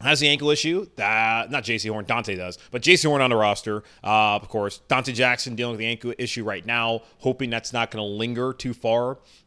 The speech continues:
into the season. Hopefully we'll be ready to go, uh, come next Sunday. We will see, but him and J C,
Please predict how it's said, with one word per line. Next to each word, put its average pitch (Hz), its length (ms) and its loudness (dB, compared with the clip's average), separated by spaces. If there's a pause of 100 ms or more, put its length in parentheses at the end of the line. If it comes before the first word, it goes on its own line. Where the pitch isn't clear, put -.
into 127 380 -4
the 117 80 -6
season. 131 440 -4
Hopefully 117 240 -4
we'll 113 80 -4
be 113 100 -4
ready 113 200 -2
to 107 60 -10
go, 123 280 -4 (220)
uh, 98 180 -2
come 117 560 -6 (180)
next - 500 -4
Sunday. 131 760 -2
We 117 140 -4
will 101 200 -6
see, 127 380 -4
but 117 100 -8
him 120 400 -6
and 117 200 -8
J 117 200 -4
C, 120 400 -8